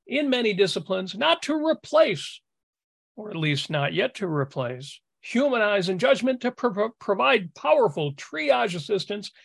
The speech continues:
and second opinions. We are living in the future. Now, speaking of A I in the U K, at the University of Edinburgh, researchers have used machine learning algorithms to identify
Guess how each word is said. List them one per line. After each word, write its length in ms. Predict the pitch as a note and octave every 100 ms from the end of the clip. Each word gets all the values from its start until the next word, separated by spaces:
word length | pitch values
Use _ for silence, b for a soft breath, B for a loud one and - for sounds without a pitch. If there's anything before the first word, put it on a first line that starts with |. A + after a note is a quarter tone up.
| b _
and 340 | F3 D#3+ C#3+ C#3
second 480 | - F3 D3+ D3+ C#3+ -
opinions. 680 | F#3+ B3+ D4 B3 D3 C#3+ - _ _ _ _
We 260 | F3 B3+ D4+
are 240 | - G#3+
living 520 | G#3+ G#3+ C4 B3 B3 A3
in 320 | G#3+ A#3+ B3+
the 120 | C4+
future. 640 | A3+ D#4 E4 - A#3 C#3+ - _ _ _ _ _ _ _ _ -
Now, 240 | D3 - -
speaking 400 | - A3+ A3+ G#3
of 100 | F3
A 280 | F#3 G3+ G#3
I 160 | F#3+
in 280 | F#3 - B3
the 100 | C#4
U 220 | A#3+ B3+
K, 360 | A#3+ - B3+ F3+
at 100 | F3+
the 60 | A#3
University 560 | C#4+ C4+ C4+ - C#4
of 120 | C4 -
Edinburgh, 680 | - E4 B3 E3+ F#3 B3 B3 _ _ _ _ _
researchers 640 | - D4 - D4 - C4+
have 100 | B3
used 320 | G#3 G3 F#3 E3+
machine 400 | D#3 - D4+ C#4
learning 340 | A#3 A3+ G3+
algorithms 520 | E3+ F#3 F3+ F#3+ F3 -
to 80 |
identify 600 | G#3 G3 G#3 F#3 G3+ G3